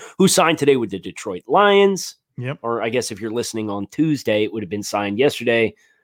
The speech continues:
Speaker 1: with the Detroit Lions. So lots to get into today.
Speaker 2: All right. So let's go with this one. This one triggered me a little bit.
Speaker 1: Okay.
Speaker 2: Bobby Winter.
Speaker 1: Okay.
Speaker 2: He said, "The twenty twenty Broncos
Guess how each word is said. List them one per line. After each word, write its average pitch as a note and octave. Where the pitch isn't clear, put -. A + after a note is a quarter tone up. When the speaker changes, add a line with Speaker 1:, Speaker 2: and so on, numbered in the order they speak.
Speaker 1:
with G2+
the F2
Detroit F2
Lions. E3
So B2
lots C#3
to C3+
get A2
into F2+
today. -
Speaker 2:
All F#3+
right. C3+
So D#3+
let's G3
go A#3
with F#3+
this D3+
one. B2+
This F3
one F#3+
triggered C#3
me C3
a A#2+
little A2+
bit. G2
Speaker 1:
Okay. G#2+
Speaker 2:
Bobby F#3
Winter. D3+
Speaker 1:
Okay. G#2
Speaker 2:
He F#3
said, D3
"The D#3
twenty A3+
twenty G#3
Broncos E3